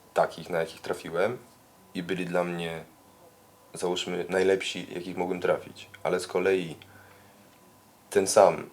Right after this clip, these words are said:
znaczy załóżmy, mój kolega na roku trafił na tych samych pedagogów i dla niego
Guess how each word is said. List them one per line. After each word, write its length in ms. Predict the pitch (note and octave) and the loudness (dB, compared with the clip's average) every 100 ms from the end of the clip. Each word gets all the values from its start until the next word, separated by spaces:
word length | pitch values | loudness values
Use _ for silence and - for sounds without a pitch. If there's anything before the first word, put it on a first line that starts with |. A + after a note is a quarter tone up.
| - | -6
znaczy 280 | D#2+ F#2 | -4 -2
załóżmy, 340 | F2 F#2 - D#2 - - - - - - - - | 0 0 -2 -6 -10 -18 -20 -20 -20 -20 -20 -8
mój 160 | F2 F#2+ | -2 2
kolega 340 | F#2+ F#2+ F2+ | 6 6 6
na 100 | F2 | 4
roku 320 | F2 D2 - D#2 | 4 2 -2 -4
trafił 280 | F#2 G2 | -4 -2
na 80 | E2+ | -4
tych 120 | F#2+ | -2
samych 180 | F#2 E2+ | -2 -2
pedagogów 540 | - D#2+ E2+ E2+ G#2+ - - - - - _ | -2 -2 -2 -2 -4 -6 -18 -20 -20 -20 _
i 140 | F#2 F#2 | -6 2
dla 140 | F#2+ | 4
niego 440 | G2 F#2 F2 G2 | 4 4 2 0